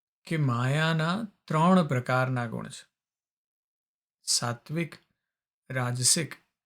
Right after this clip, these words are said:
અને તામસિક. અને બ્રહ્માજીએ એક સ્ત્રીનું ઉદાહરણ આપ્યું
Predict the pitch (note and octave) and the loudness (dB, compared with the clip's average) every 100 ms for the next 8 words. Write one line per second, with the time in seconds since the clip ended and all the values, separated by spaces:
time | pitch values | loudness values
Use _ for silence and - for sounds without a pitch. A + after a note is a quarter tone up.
0 | _ _ - C#3 C#3 C3 A2+ A2+ - - | _ _ -8 -4 -4 -4 -4 -4 -4 -6
1 | - - _ _ _ _ _ _ _ _ | -10 -20 _ _ _ _ _ _ _ _
2 | _ _ _ _ _ _ _ _ _ _ | _ _ _ _ _ _ _ _ _ _
3 | _ _ _ _ - C3+ C3 C3 C3+ D3 | _ _ _ _ -8 -4 0 2 4 6
4 | D#3+ C#3+ D#3+ E3+ - E3 - - G3+ - | 4 4 2 0 -2 -6 -8 -10 -2 -2
5 | - D#3+ E3 G3+ C#3+ C3 C3+ C#3+ C3 B2 | -2 0 2 2 0 -2 -2 -2 0 2
6 | C3+ C3 A#2+ A2+ - - | 2 0 -2 -6 -12 -20